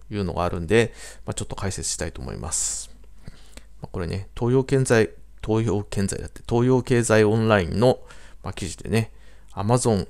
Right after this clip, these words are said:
一円詐欺の巧妙で抜け目ない実態と、ね、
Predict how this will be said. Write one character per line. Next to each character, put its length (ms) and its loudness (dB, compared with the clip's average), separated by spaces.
一 240 -4
円 80 4
詐 180 -2
欺 60 -2
の 120 -6
巧 240 0
妙 180 2
で 80 2
抜 180 0
け 120 -2
目 140 2
な 120 4
い 80 2
実 220 -10
態 120 -2
と、 120 -8
ね、 180 -10